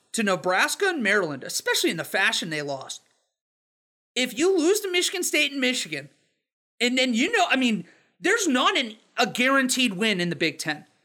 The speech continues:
Even Minnesota, even Nebra-, I mean, God, Nebraska, we just freaking had the conversation. Minnesota, <laughs> Nebraska, I mean, even Penn State, these are teams that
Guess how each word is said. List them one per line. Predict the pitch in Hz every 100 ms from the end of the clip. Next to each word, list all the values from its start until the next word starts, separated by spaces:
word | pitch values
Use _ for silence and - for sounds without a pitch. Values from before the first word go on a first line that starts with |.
| _ -
Even | 294 427 453 247
Minnesota, | 240 302 302 277 233 160 151
even | 190 247 320
Nebra-, | 277 151
I | 143
mean, | 160
God, | 147 185 165
Nebraska, | 131 131 135 185
we |
just | 165 175 - -
freaking | 170 170
had | 170 160
the |
conversation. | 180 156 - 208 151 - - -
Minnesota, | 196 302 440 - 370 311 214
<laughs> |
Nebraska, | 208 208 262 381 - 190 160 - - _ _ _ _ _ _ _ _ _ _ 233
I |
mean, | 269
even | 285 427
Penn | 403 302 269
State, | - 427 165
these | 226 359
are | 453
teams | - - 302 440 170
that | 170 165